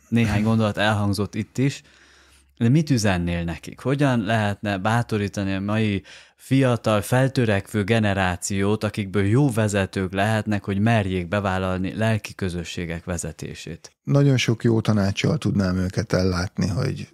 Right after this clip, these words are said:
Speaker 2: tanuljanak, és, mm, legyenek biztosak abban, hogy elhívásuk van,
Speaker 1: Mhm.
Speaker 2: hogy, hogy, ö, mit bízott rájuk az Úr,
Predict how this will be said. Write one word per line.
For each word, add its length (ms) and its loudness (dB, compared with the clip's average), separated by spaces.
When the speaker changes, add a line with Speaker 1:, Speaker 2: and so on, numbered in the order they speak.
Speaker 2:
tanuljanak, 880 2
és, 500 -4
mm, 140 -4
legyenek 400 4
biztosak 520 0
abban, 460 0
hogy 140 -6
elhívásuk 720 -4
van, 200 -4
Speaker 1:
Mhm. 80 -2
Speaker 2:
hogy, 420 -2
hogy, 380 -2
ö, 240 0
mit 220 2
bízott 340 0
rájuk 380 -2
az 160 -4
Úr, 220 0